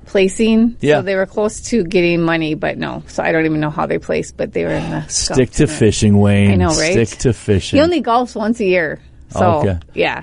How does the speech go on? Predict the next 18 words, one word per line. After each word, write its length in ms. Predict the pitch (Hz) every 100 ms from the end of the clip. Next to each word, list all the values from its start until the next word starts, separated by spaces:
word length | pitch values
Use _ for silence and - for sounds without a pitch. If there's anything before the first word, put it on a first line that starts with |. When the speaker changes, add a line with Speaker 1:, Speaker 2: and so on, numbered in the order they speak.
| -
Speaker 2:
The 220 | 110 135 151
unlim-, 480 | 175 190 185 160 -
unlimited 560 | 143 147 156 147 123
play 380 | 104 127 135 131
at 140 | 120 113
Gravel 260 | 123 117
Pit 220 | 107 113
Golf, 320 | 110 113 110 -
by 160 | 107
the 80 | 104
way, 340 | 101 101 98
it's 240 | 80 95 -
an 80 | 107
annual 320 | 113 127 127
membership 540 | 120 120 117 - 107
with 220 | 98 131 151
a 40 |
cart. 440 | - 123 113 113